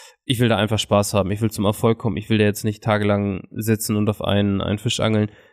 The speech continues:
Ähm, nichts gegen die Leute, die das machen, Respekt dafür, ich kann's definitiv nicht oder ich will's auch nicht, aber, ähm, ja, genauso im Winter vielleicht mal ne, ne Social unter Freunden für eine Nacht oder zwei, auch, dann sucht man sich auch das Gewässer raus,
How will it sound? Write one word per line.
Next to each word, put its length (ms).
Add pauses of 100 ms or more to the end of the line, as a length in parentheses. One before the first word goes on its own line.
(140)
Ähm, 580
nichts 220
gegen 180
die 100
Leute, 200
die 80
das 140
machen, 440
Respekt 460
dafür, 520
ich 200
kann's 380
definitiv 560
nicht 240
oder 120
ich 120
will's 220
auch 140
nicht, 300 (720)
aber, 600
ähm, 560 (180)
ja, 440 (220)
genauso 500
im 160
Winter 260
vielleicht 300
mal 300
ne, 360
ne 380
Social 420
unter 200
Freunden 340
für 120
eine 120
Nacht 300
oder 180
zwei, 480 (360)
auch, 260
dann 180
sucht 200
man 100
sich 180
auch 100
das 200
Gewässer 380
raus, 440